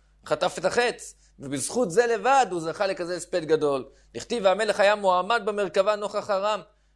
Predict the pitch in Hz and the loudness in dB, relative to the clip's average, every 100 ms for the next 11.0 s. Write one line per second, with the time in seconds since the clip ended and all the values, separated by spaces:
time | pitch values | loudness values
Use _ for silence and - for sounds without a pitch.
0 | - 104 110 - 170 185 180 151 123 175 | -20 -14 -6 -2 0 -2 -4 -8 -10 -8
1 | - 147 147 127 175 147 151 170 151 143 | -6 -4 -4 -2 -2 -2 -4 -6 -6 -6
2 | 147 151 156 143 156 156 147 - 165 151 | -6 -4 -2 0 -2 -2 -6 0 0 0
3 | - 135 127 - 147 139 123 120 113 123 | -6 -6 -6 -6 -6 -2 0 0 -2 -4
4 | 107 _ _ _ - _ - - - 123 | -14 _ _ _ -20 _ -20 -20 -4 0
5 | 160 208 233 233 233 196 226 220 220 226 | 2 4 2 2 2 4 2 4 2 2
6 | 208 156 180 214 208 196 190 190 156 123 | -2 -4 -2 0 0 0 0 -4 -6 -10
7 | _ _ _ _ - 220 233 208 202 180 | _ _ _ _ -8 -4 -2 -2 -2 -4
8 | - _ _ _ _ _ - 170 143 - | -12 _ _ _ _ _ -16 -12 -10 0
9 | 214 214 - 226 240 - 208 214 202 170 | 2 2 0 -2 -2 -2 -2 -2 -4 -4
10 | 165 - 196 151 139 139 120 - 117 104 | -4 -2 -2 0 -2 -4 -6 -2 0 0